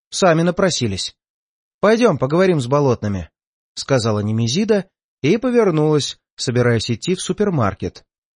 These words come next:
когда увидела, что прямо по улице на них летел столб пыли. Взвизгнув,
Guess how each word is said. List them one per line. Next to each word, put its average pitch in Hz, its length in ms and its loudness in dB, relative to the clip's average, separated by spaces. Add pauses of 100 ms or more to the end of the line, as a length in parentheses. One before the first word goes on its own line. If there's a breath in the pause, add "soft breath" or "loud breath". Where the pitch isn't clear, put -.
(280)
когда 185 280 2
увидела, 123 480 2
что 131 180 -2
прямо 139 480 2
по 107 120 -4
улице 143 640 0 (320 soft breath)
на 131 180 2
них 196 300 0
летел 139 440 0
столб 117 500 -4 (140)
пыли. 90 480 -4 (800)
Взвизгнув, 180 800 0